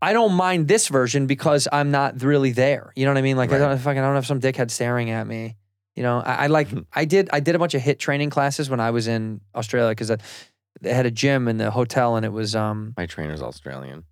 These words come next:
Speaker 1: uh, there's the, the accents.
Speaker 2: Gay in Australia. He looks like a really scary guy with, like, you know, a beard and, like, a backwards hat, but he's very gay and Australian.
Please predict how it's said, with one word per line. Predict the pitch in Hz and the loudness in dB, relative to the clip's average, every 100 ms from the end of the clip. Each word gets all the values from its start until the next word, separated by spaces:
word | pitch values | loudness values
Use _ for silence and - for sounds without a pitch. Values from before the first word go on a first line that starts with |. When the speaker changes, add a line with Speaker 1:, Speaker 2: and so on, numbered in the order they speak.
| _ _ - | _ _ -20
Speaker 1:
uh, | - 120 | -10 -2
there's | 139 127 - | -2 -2 -2
the, | 135 | 0
the | 127 | 0
accents. | 120 123 117 107 | 0 2 2 4
Speaker 2:
Gay | |
in | 87 | 2
Australia. | 76 78 110 | -2 -4 0
He | 120 | 2
looks | 139 - | 2 0
like | 123 | 0
a | 113 | 2
really | 98 98 | 0 0
scary | - 92 92 | -2 0 0
guy | 90 90 87 | 0 0 0
with, | 90 87 | -2 -2
like, | 80 80 | -4 -2
you | 90 | -4
know, | 80 | -4
a | 73 | -4
beard | 82 85 82 85 | -2 -2 0 -2
and, | 82 | -4
like, | 73 76 | -6 -4
a | 73 | -6
backwards | 76 78 80 80 | -2 -4 -4 -6
hat, | 85 80 | -4 -4
but | 82 | -4
he's | 80 | -6
very | 78 82 | -2 -2
gay | 80 80 | -2 -2
and | 80 | -2
Australian. | 78 78 - 78 78 80 | -4 -8 -6 -6 -4 -8